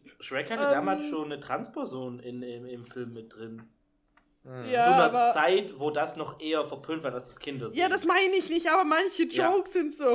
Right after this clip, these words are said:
Speaker 2: huh, äh, okay. <laughs> Ähm, ja, ähm, und eigentlich auch für einen Kinderfilm, ich sag jetzt mal in Anführungszeichen, schwierige Themen aufgenommen werden, wo es um Anxiety und den Tod geht.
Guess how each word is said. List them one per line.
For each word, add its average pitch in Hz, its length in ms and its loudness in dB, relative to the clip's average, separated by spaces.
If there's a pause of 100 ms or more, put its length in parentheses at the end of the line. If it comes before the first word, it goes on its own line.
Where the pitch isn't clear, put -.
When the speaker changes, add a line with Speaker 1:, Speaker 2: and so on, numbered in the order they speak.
Speaker 2:
huh, 453 260 10 (680)
äh, 285 320 6
okay. 359 540 6
<laughs> - 40 2 (1300)
Ähm, 285 580 -2 (540)
ja, 220 1300 0
ähm, 226 400 -12 (840)
und 247 720 -4 (140)
eigentlich 285 520 -4
auch 233 120 -4
für - 180 -12
einen 214 180 -12
Kinderfilm, 285 1000 -8 (880)
ich - 80 -14
sag 226 140 -4
jetzt 247 100 -8
mal 233 120 -6
in - 60 -10
Anführungszeichen, 247 680 -6
schwierige 233 560 -10
Themen 226 320 -8
aufgenommen 226 560 -8
werden, 220 300 -6
wo 208 140 -8
es 196 120 -10
um 208 180 -14
Anxiety 233 1160 -8
und 208 260 -10
den 202 160 -12
Tod 185 300 -10
geht. 190 260 -12